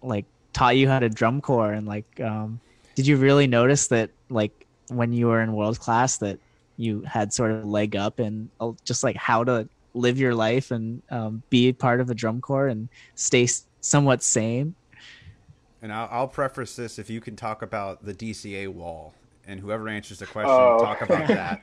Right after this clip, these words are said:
Speaker 3: <laughs>
Speaker 2: But I think it's, I know, like, just, just because I know I marched at a feeder corps that was designed to get people in the world class, but I, I, I thought that
Speaker 1: Yeah.
Speaker 2: point was interesting. So whoever discussed
Speaker 1: But that's a
Speaker 2: open
Speaker 1: weekend drum corps.
Speaker 2: Yeah,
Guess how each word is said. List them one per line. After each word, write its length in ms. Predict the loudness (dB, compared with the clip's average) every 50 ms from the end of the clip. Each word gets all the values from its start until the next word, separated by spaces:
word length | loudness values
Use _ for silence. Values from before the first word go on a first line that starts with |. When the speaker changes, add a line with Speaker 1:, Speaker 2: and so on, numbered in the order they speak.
| -4 0
Speaker 3:
<laughs> 0 | 2 2 2 2 -2
Speaker 2:
But 100 | -4 -4
I 40 | -4
think 400 | -2 -2 -4 -4 -4 -8 -8 -2
it's, 260 | 0 2 2 4 4 4 4 2 2 0 -2 0 0 0 0 0 -2 -2 _ -10 -6
I 80 | -4 -4
know, 240 | -2 -2 -2 -2 -2
like, 280 | -2 -4 -4 -4 -6 -8 -6
just, 240 | -6 -6 -8 -8 -8
just 200 | -10 -10 -8 -10
because 280 | -8 -6 -4 -4 -4
I 40 | -4
know 160 | -4 -4 -4
I 200 | -2 -2 -2 -2
marched 400 | -2 -2 -4 -4 -6 -8 -8 -8
at 100 | -6 -4 -4
a 60 | -6
feeder 240 | -6 -8 -10 -10 -10
corps 260 | -12 -12 -10 -10 -8
that 140 | -10 -10 -12
was 140 | -12 -14 -12
designed 500 | -10 -8 -6 -6 -4 -4 -6 -6 -8 -10
to 60 | -10
get 200 | -10 -10 -10 -10
people 160 | -10 -12 -12 -10
in 60 | -10
the 40 | -8
world 220 | -8 -8 -10 -10
class, 300 | -12 -16 -16 -16 -18 -16
but 120 | -12 -10
I, 300 | -8 -6 -6 -4 -4 -4
I, 160 | -4 -2 -4 -6
I 20 |
thought 380 | -4 -4 -4 -4 -4 -4 -8 -8
that 80 | -6
Speaker 1:
Yeah. 180 | -4 -4 -4 -4
Speaker 2:
point 320 | -6 -8 -10 -10 -8 -8
was 100 | -10 -10
interesting. 440 | -10 -12 -14 -16 -20 -20 -20 -20 -20
So 300 | -16 -14 -14 -14 -14 -16 _ _ _ _ _ _ _
whoever 220 | -2 -2 -2 -2 -4
discussed 320 | -6 -8 -8 -6 -4 0
Speaker 1:
But 60 | 2
that's 180 | 4 4 4 4
a 40 | 4
Speaker 2:
open 120 | 4 4
Speaker 1:
weekend 420 | 4 4 4 4 4 4 4 2
drum 240 | 2 2 2 2 0
corps. 320 | -2 -4 -6 -6 -6 -6 -6
Speaker 2:
Yeah, 220 | -6 -6 -8 -8